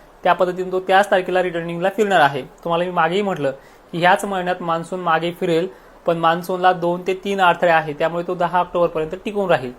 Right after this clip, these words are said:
तर सगळ्यात महत्त्वाचं आहे, अजून एक सांगतो की बऱ्याच शेतकऱ्यांना माझे अंदाज आवडतात, पण ते लाईकच्या माध्यमातून कळतं की दोन हजार शेतकऱ्यांना ते आवडतात.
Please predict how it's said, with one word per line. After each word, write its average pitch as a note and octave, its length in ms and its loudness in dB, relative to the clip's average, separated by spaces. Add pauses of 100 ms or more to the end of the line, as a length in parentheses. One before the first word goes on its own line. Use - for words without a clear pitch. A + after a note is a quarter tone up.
(360)
तर - 60 0
सगळ्यात F#3 300 2
महत्त्वाचं F#3+ 420 -4
आहे, F#3+ 100 -4
अजून F3+ 180 -6
एक G#3+ 100 -8
सांगतो G3+ 400 -6 (500)
की A3 400 -10 (280)
बऱ्याच F#3+ 380 -2
शेतकऱ्यांना A3+ 420 -4
माझे G3+ 240 -6
अंदाज G3 320 -4
आवडतात, F3+ 420 -2 (300)
पण F#3+ 100 -6
ते G3 180 -6
लाईकच्या F#3+ 340 -4
माध्यमातून F#3+ 460 -8
कळतं F3+ 300 -4
की G#3 140 -12
दोन G3 200 -8
हजार F3+ 280 -4
शेतकऱ्यांना F#3+ 400 -8
ते F3+ 60 -4
आवडतात. E3 300 -4